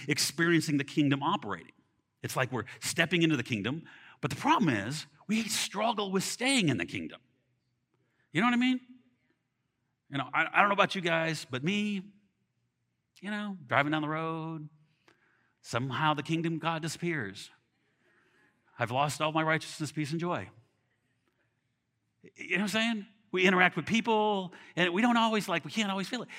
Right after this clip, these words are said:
But what if we're designed to? Like, what if that's where he's taking us?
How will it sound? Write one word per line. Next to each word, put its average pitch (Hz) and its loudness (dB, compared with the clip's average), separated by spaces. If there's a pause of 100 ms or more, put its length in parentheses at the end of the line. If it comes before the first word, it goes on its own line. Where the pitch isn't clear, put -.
(120)
But 208 2
what 277 10
if 302 4
we're 254 6
designed 165 4
to? 98 -12 (560)
Like, 135 2 (160)
what 226 4
if 143 2 (640)
that's 220 4
where 190 4 (680)
he's - 0
taking 202 0
us? - -16